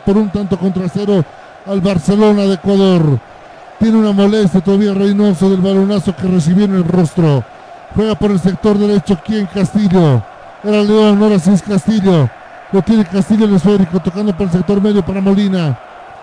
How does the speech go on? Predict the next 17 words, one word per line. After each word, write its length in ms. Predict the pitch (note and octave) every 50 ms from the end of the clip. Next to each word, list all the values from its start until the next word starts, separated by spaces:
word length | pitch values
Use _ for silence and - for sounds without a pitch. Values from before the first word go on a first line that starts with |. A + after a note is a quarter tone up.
| - - - - - - - -
Molina 400 | E3+ F#3 F#3+ G3 A3 A3 G#3 G#3
busca 280 | G3 G#3 G3+ D#3+ F3+ G3
jugar 200 | E3+ F#3+ G3+ F3+
con 200 | E3+ G3 G3 F#3+
Díaz. 440 | F#3 G#3+ G#3+ G3+ F#3+ F3 D3+ C3+ - - - - - - - - - - - - - - - - - - - -
Díaz 280 | G3+ A3 A3+ A3 G3 - -
prefiere 320 | G3+ G3 F#3 G#3+ G#3+ G#3
jugar 260 | E3 F#3 G#3 G3 F3
más 100 | G#3 G3+
retrasado, 520 | G3 G3 E3+ - F#3 F#3 E3 F#3 G#3 G3+ F3+
¿para 160 | D#3+ F#3+ F3+
quién? 260 | - - A3 G#3+ G3
Para 180 | D#3+ G3 F#3+ F#3+
León. 460 | F#3+ G3+ G#3 G#3 G3+ G3 F#3 D#3 C3 - - - - - - - -
León 280 | F#3+ G#3 A3 A3+ G#3+ D#3+
para 220 | G#3 G#3 G3+ G#3 G3+
Díaz. 540 | G#3+ A3 G#3+ G3+ F#3+ E3+ D3+ C3+ - -